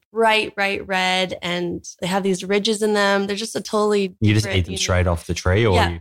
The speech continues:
Speaker 2: smoothie bowls? Or
Speaker 1: No, yeah, just straight off the tree 'cause it's not that much. Like, you wouldn't like, take, pitting each cherry to put in a
Speaker 2: Yeah.
Speaker 1: smoothie, you know what I mean? But they're really fun fruit for kids. So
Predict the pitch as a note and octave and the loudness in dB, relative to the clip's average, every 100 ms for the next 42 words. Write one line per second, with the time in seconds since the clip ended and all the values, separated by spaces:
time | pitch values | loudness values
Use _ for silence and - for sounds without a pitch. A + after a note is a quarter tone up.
0 | - - F#2 F2+ F2 F2 F2 E2 E2 G#3 | -12 -4 0 2 4 4 2 2 4 4
1 | G3+ G3 G3 A#3+ - A#3+ G#3+ G3+ F#3 F#3 | 2 0 -2 -4 -4 0 0 0 -4 -2
2 | F3 F3 F#3 G#3 - F3+ F3+ F#3 F#3+ - | -2 -4 -4 -2 0 -2 -2 -2 -6 -4
3 | G#3 F#3+ G#3 G#3 G3+ - - _ _ _ | -4 -2 0 2 2 0 -10 _ _ _
4 | - F#3 - G#3 G#3 - A3 G#3+ G3+ G#3 | -4 -4 0 -4 -2 0 4 4 2 -2
5 | F#3+ - F3+ F3+ F3 F3+ G3 F3 F#3+ F#3 | -2 -2 0 -2 -2 -4 -4 -2 0 0
6 | F#3+ F#3+ F#3+ F#3+ A3 - - - - F3 | 0 2 2 0 -2 -6 -10 -10 -2 -2
7 | - - G3+ F#3 G3 F#3 F#3 - _ F#3+ | 0 -2 -2 0 2 2 0 -6 _ 0
8 | F#3 F3 F3+ F3 - - - - - - | 0 0 -4 -6 -8 -10 -6 -6 -6 -6
9 | - - G#3 | -4 -4 -6